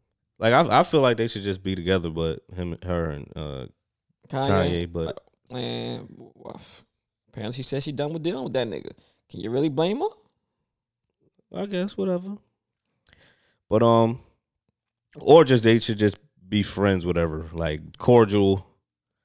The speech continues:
Speaker 2: I'm pretty sure that's what she wanna do too. But, you know, Kanye, like, "Bitch, it's all or nothing." At the end of the day, four kids, and they ain't not going nowhere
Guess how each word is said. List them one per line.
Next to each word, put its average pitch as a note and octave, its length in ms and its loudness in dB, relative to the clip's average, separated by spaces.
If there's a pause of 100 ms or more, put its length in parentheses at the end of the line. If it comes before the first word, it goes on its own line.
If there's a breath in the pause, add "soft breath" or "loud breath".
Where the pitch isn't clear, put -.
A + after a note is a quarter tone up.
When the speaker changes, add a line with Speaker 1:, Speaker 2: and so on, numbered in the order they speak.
Speaker 2:
I'm B2+ 160 -6
pretty C#3+ 180 -8
sure E3 140 -4
that's D#3 140 -4
what E3 100 -6
she F#3 140 -8
wanna G3 240 -4
do A3+ 220 -4
too. D#4+ 360 -2
But, C3 220 -2
you A#2 100 -8
know, D3+ 200 -8
Kanye, F#3+ 340 -6
like, - 160 -8
"Bitch, - 360 -8 (500)
it's - 100 -8
all D#3+ 160 10
or C3 60 4
nothing." C3 500 4 (1200)
At B2+ 120 -10
the - 60 -8
end D3+ 100 -4
of D3+ 80 -2
the B2+ 40 -2
day, D#3+ 320 2 (440)
four F3 220 0
kids, F3+ 460 0
and - 160 -12
they C#3+ 180 -2
ain't D#3 300 -2
not C#3+ 240 2
going F3+ 300 4
nowhere C3 420 4